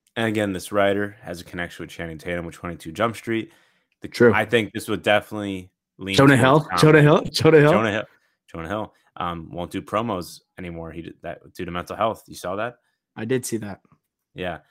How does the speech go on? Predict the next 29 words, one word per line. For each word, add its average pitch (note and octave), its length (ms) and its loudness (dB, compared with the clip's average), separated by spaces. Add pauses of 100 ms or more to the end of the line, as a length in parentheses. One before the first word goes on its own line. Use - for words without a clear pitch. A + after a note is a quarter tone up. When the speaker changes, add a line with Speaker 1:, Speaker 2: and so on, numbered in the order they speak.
(300)
Speaker 1:
N-, - 120 -20 (120)
um, G2 460 -4 (160)
but G#2 340 -4 (120)
yeah, C3 340 0
I A2+ 80 -4
think A2+ 160 -6
this G2+ 120 -10
is - 60 -20
definitely F#2+ 380 -6
more E2+ 280 -12
comedy E2 540 -10
than D#2+ 220 -18
Knives D#2+ 240 -14
Out, E2+ 120 -6
even F2+ 120 -12
though F2+ 80 -10
Knives E2 320 -10
Out E2+ 180 -6
was E2+ 200 -10
very F2 160 -8
funny. F#2+ 380 -8 (200)
This A2+ 220 -2
will G#2 80 -6
definitely F#2+ 380 -6
lean F2+ 280 -10
towards E2+ 400 -12
comedy E2+ 440 -12
more D#2+ 220 -14
so D#2+ 380 -16